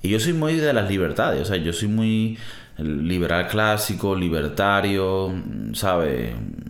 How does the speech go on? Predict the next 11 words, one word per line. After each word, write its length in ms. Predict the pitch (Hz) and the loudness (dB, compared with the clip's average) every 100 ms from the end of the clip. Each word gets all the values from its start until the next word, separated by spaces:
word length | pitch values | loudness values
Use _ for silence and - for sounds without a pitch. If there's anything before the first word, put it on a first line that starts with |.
| - - - - | -14 -16 -16 -6
Nada 880 | 78 85 90 90 90 92 95 92 | -2 2 2 4 4 4 2 0
con 500 | - 85 80 73 62 | -2 -2 -2 -2 -2
las 140 | 69 76 | -4 -4
regulaciones, 960 | 73 76 73 - 80 87 90 82 80 | -2 -2 -2 -2 -2 0 0 0 -2
eh, 260 | 64 62 58 - - - - - | -2 -4 -6 -10 -14 -14 -12 -4
eh, 220 | 85 73 | -2 0
un 160 | 80 87 | 0 -2
estado 340 | 73 85 82 | 0 0 0
pequeño, 500 | 78 - 101 98 90 | 0 0 0 0 -2
etcétera, 360 | 78 80 73 73 | -2 -4 -2 -2
etcétera. 380 | 73 62 50 | -2 -4 -8